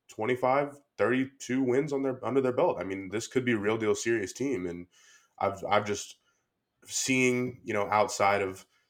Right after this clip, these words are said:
like I mentioned, us getting blown out that first, that first game, I mean, from what I have seen on League Pass,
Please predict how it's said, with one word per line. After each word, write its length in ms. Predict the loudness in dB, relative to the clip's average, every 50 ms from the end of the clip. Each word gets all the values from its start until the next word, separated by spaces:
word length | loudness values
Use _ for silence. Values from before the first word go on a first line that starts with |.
| _ _ _
like 180 | -4 -2 -2 0
I 60 | -2
mentioned, 340 | -2 -2 -4 -4 -4 -2 -2
us 140 | -2 0 0
getting 240 | 0 -2 -2 -2
blown 220 | -2 -2 -2 0 0
out 160 | 0 0 0
that 180 | -2 -4 -2 -2
first, 340 | -2 -2 -2 -6 -10 -10
that 200 | -10 -8 -8 -6
first 200 | -6 -6 -4 -2
game, 320 | -2 0 2 2 0 0 -2
I 80 | -4
mean, 220 | -4 -4 -4 -6 -8
from 180 | -8 -8 -4
what 100 | -2 -2
I 100 | -2 -2
have 440 | -2 -2 -2 0 0 0 -2 -4 -10
seen 240 | -12 -8 -6 -6 -4
on 160 | -4 -4 -4
League 240 | -4 -6 -6 -6 -6
Pass, 480 | -6 -4 -2 -2 -4 -4 -8 -12 -16